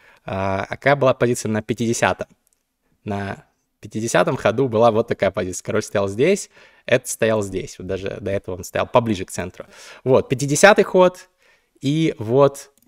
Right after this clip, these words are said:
шестидесятый ход. Зацените трансформацию. Просто один король стоял на месте, что-то тупил, а другой взял проактивно, начал себя вести, взял дело в свои руки и пришёл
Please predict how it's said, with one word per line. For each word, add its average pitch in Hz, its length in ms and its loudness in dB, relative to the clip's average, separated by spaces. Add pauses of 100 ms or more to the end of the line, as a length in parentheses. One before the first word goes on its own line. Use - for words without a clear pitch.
(140)
шестидесятый 127 800 0
ход. - 300 -4
Зацените 117 760 0
трансформацию. 107 760 -4
Просто 156 800 2 (180)
один 135 340 0
король 123 360 4
стоял 113 360 4
на 113 100 2
месте, 208 400 0
что-то 113 220 -4
тупил, 180 380 0
а 110 60 6
другой 165 580 0
взял 147 520 2 (340)
проактивно, 143 960 2 (160)
начал 104 260 -4
себя 104 180 -2
вести, 123 300 -6
взял 113 200 0
дело 107 180 0
в - 40 -6
свои 107 180 -4
руки 165 280 -4
и 127 200 -6
пришёл - 500 -2